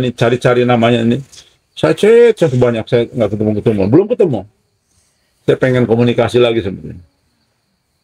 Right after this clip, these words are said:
Makanya saya akhirnya, saya sudah siapkan sebetulnya tema kedua, cuman baru, baru kerangka dan beberapa dalil saya dapat. Makanya klop, loh, kok makin klop?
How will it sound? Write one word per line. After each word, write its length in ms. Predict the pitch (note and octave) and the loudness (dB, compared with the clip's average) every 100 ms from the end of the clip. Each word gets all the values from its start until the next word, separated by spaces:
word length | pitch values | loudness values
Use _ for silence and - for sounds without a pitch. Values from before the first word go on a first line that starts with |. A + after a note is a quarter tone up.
| _ _ | _ _
Makanya 480 | - G3 F#3+ F3+ A#3+ | -2 0 2 2 2
saya 320 | F3+ F3 A#3+ | 2 2 2
akhirnya, 480 | E3 D#3 C3+ G3 A#3+ G3 - - - | 0 2 2 2 0 -2 -10 -20 -4
saya 160 | - D4 | -2 0
sudah 240 | C4+ G3+ | 0 0
siapkan 720 | D3 D3 - - G#2+ C3 D#3+ - _ _ _ _ - | 2 0 0 -4 -2 -2 -6 -18 _ _ _ _ -4
sebetulnya 480 | C#3 B2 G#2+ C3 D3+ | 0 2 2 2 2
tema 320 | C#3+ B2 A#2+ | 2 0 0
kedua, 560 | A#2 G2+ F2+ F#2 A#2 - - _ _ _ | 0 0 0 2 -2 -6 -20 _ _ _
cuman 240 | A#2+ C3+ C3+ | 0 2 2
baru, 320 | A#2 A#2 A2+ | 2 2 0
baru 240 | A2 G#2+ | 0 -2
kerangka 480 | - G#2+ G#2 G2 B2+ | -2 0 0 0 0
dan 240 | A#2 G#2 | 0 -2
beberapa 800 | F#2+ G2 G2+ G2+ - G#2+ G2+ G2 F#2 - - | -2 0 2 0 0 0 2 2 -2 -8 -4
dalil 400 | A#2 A2 A#2+ B2 | 0 2 4 2
saya 320 | A2+ G#2 G2+ | 2 0 0
dapat. 400 | G2 F#2+ - D3 - - _ _ _ _ _ _ _ - - _ _ _ _ _ - - | 0 -2 0 -4 -6 -20 _ _ _ _ _ _ _ -10 -10 _ _ _ _ _ -14 0
Makanya 400 | A#3 D4 D#4+ B3 | 2 4 2 2
klop, 240 | D4 - - | 0 0 -2
loh, 160 | G3 | -2
kok 200 | - - A#3+ | -2 -2 0
makin 240 | A3 C4 | 2 0
klop? 240 | B3 E3 | 2 2